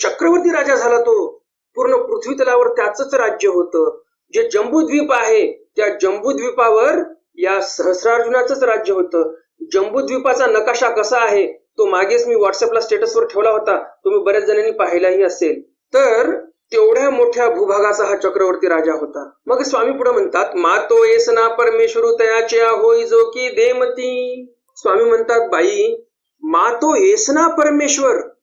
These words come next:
एवढा मोठा परमेश्वर आहे, अनंत ब्रह्मांडाचा मालक, अनंत ब्रह्मांडाचा जो रचयिता आहे, एवढा मोठा परमेश्वर सर्व शक्तियुक्त, तुम्ही त्याची व्हा तर खरी, तुम्हाला देव काहीच कमी पडू देणार नाही," असं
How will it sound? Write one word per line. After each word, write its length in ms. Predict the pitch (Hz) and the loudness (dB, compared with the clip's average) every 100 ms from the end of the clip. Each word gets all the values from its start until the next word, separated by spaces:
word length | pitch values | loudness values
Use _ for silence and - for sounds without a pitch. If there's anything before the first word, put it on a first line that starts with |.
| _ - | _ -4
एवढा 480 | 165 170 170 196 269 | -2 0 0 0 0
मोठा 440 | 277 262 247 247 240 | 2 0 0 -2 0
परमेश्वर 580 | 220 214 220 214 220 | 0 2 0 0 0
आहे, 360 | 202 190 190 240 - - _ - 175 | 0 0 2 0 -2 -16 _ -8 -2
अनंत 400 | 247 302 302 302 | 0 2 0 0
ब्रह्मांडाचा 800 | 254 247 247 240 240 240 240 208 | 0 0 0 0 0 0 0 -2
मालक, 540 | 190 196 247 269 - | 0 0 0 -2 0
अनंत 220 | 220 285 | 0 0
ब्रह्मांडाचा 720 | 269 214 214 233 254 254 262 254 | 0 -2 -2 -2 0 0 0 2
जो 240 | 247 170 | 2 2
रचयिता 420 | 180 285 339 320 | 0 0 0 0
आहे, 360 | 277 220 196 165 - - _ _ - | 0 0 0 0 -2 -12 _ _ -4
एवढा 300 | 147 - 311 | 0 2 2
मोठा 280 | 311 294 277 | 2 0 0
परमेश्वर 580 | 254 233 233 226 226 | 2 2 2 2 0
सर्व 340 | 208 - 214 233 | -2 -2 0 0
शक्तियुक्त, 680 | 233 233 - 190 233 240 254 233 - - _ - | 0 -4 -6 -6 -6 -6 -2 -2 -2 -14 _ -8
तुम्ही 200 | 214 285 | -2 0
त्याची 360 | 285 262 254 311 | 0 -2 0 0
व्हा 240 | 196 208 | 0 0
तर 220 | 226 320 | 0 0
खरी, 260 | 320 349 349 - - _ _ - | 2 2 2 0 -10 _ _ -10
तुम्हाला 260 | 392 277 269 | -2 0 0
देव 180 | 294 294 | 0 -2
काहीच 380 | - 294 320 | 0 -2 -2
कमी 180 | 320 294 | -2 -2
पडू 200 | 294 269 | 0 0
देणार 260 | 254 247 240 | 0 0 2
नाही," 180 | 220 - - _ _ - | 0 0 -6 _ _ -8
असं 440 | 170 - 226 175 | -6 0 0 0